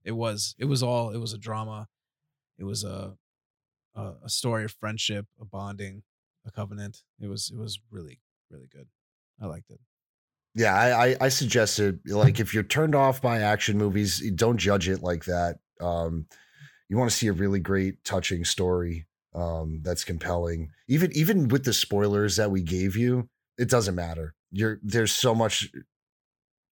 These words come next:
Speaker 2: like, like we were talking about, unsaid, uh, that even, even if you know the ending or what happens, it's, it's, it's a really great piece to watch.
Speaker 1: Yeah, you just have to watch for the reactions for the,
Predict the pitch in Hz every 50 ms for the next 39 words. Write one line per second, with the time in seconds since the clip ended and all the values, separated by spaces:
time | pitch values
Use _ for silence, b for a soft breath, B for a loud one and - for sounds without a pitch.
0 | - 98 110 113 113 104 - 110 110 107 101 98 107 101 98 - 110 98 95 90
1 | 90 87 - 104 104 101 98 - - 104 92 92 101 101 104 98 _ _ _ _
2 | _ _ _ _ _ _ - 87 87 85 82 80 80 80 76 - - - - -
3 | 82 - - 95 98 - 107 98 92 90 87 85 _ _ _ _ _ _ _ _
4 | _ _ _ _ _ _ _ _ _ _ _ _ _ - 117 131 127 113 139 131
5 | 127 120 107 120 117 101 - 107 101 95 95 90 92 90 85 80 - _ _ _
6 | - 95 95 92 90 90 87 85 85 82 82 85 85 82 78 - 87 82 80 85
7 | 85 82 - - - 95 - - - 104 92 - - - - 101 98 - 98 92
8 | 110 107 98 92 80 90 85 85 80 - - 87 78 - - - 78 73 71 65
9 | - - - - - - - - 131 120 90 87 107 127 143 151 - 143 120 -
10 | 110 107 110 110 110 110 - - - - - 113 107 - - - 113 98 98 87
11 | 90 90 90 104 104 - - 85 67 71 - - - _ _ _ _ _ _ -
12 | - 95 90 80 65